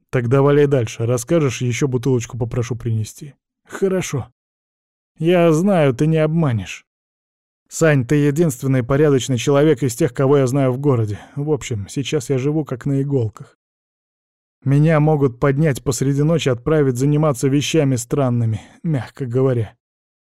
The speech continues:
Не, нагишом по городу я теперь не бегаю, полосатой палочки у гаишников не отнимаю.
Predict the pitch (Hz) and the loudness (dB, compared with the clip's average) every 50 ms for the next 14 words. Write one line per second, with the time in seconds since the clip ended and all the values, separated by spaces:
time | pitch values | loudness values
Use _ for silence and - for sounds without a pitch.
0 | _ _ _ _ _ _ _ - 165 196 202 165 147 151 165 175 196 214 196 - | _ _ _ _ _ _ _ 0 2 4 4 4 4 2 2 2 2 2 2 2
1 | - 240 226 180 - 170 165 160 170 220 208 185 165 156 151 156 165 156 - 160 | 2 0 0 2 2 2 0 2 4 2 2 4 4 2 4 4 2 2 0 -2
2 | 147 165 151 151 165 160 156 190 190 165 143 143 131 127 160 160 - - 170 151 | -2 -2 0 0 0 2 2 2 2 2 2 0 0 2 0 0 0 0 -2 -2
3 | 165 151 120 - 196 190 175 147 - - 156 135 127 123 147 151 147 117 - 143 | 0 -2 0 0 2 2 2 0 0 -2 -4 -2 0 0 2 2 2 0 -2 -4
4 | 123 - 139 120 - 143 147 143 131 117 170 175 165 151 135 113 104 95 | -4 -4 -6 -2 0 0 0 0 0 0 -2 0 0 2 0 0 -2 -4